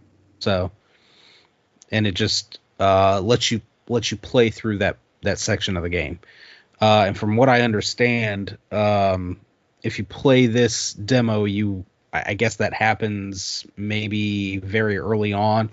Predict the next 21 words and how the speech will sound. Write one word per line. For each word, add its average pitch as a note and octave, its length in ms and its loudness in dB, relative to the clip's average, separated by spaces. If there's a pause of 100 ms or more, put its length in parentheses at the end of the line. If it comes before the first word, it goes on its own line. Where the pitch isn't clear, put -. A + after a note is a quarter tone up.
(640)
Uh, G2+ 400 2
and G2 180 -2
playing A#2 480 4
the G#2 140 0
demo A2 320 4
and G2+ 80 0
having G#2 340 0
that, G2+ 160 -4 (480)
uh, F#2 300 -4
complete G#2+ 520 -4
save G#2 300 2
file F#2+ 380 2
from G#2 240 -4
the F#2+ 80 -2
demo, F#2 400 0
I F2 120 0
guess, F#2 280 -2
lets G2+ 300 -2
you G2+ 140 -2
skip - 580 -4
that C#3 340 4